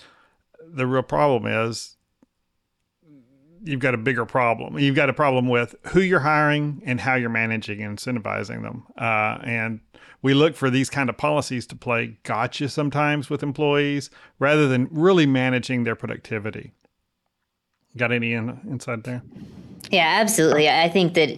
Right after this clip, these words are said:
Speaker 2: it, it's far more, um, there's far more value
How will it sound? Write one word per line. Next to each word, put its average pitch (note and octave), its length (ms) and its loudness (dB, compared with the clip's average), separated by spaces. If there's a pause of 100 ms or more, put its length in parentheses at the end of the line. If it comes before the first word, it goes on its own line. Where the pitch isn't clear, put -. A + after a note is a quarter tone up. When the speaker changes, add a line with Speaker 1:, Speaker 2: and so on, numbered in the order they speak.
(280)
Speaker 2:
it, - 180 0 (160)
it's - 480 0 (320)
far G3 420 4
more, E3 480 4 (640)
um, C#3 420 0 (720)
there's F#3+ 140 4
far G#3+ 160 6
more G3 220 6
value C#3+ 680 2